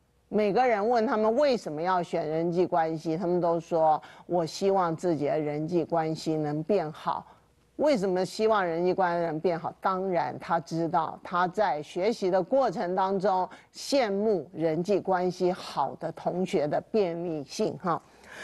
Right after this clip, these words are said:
好，第二个，人际信任是在实际交往之中建立的。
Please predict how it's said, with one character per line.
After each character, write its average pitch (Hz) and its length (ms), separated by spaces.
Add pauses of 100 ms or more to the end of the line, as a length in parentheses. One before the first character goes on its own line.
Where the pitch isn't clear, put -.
(220)
好， 220 320 (120)
第 294 80
二 320 180
个， 208 240 (160)
人 202 340
际 247 240
信 233 380
任 214 260 (120)
是 233 280
在 185 360
实 190 480
际 233 340
交 240 340
往 165 280
之 196 180
中 202 320
建 190 320
立 190 160
的。 139 240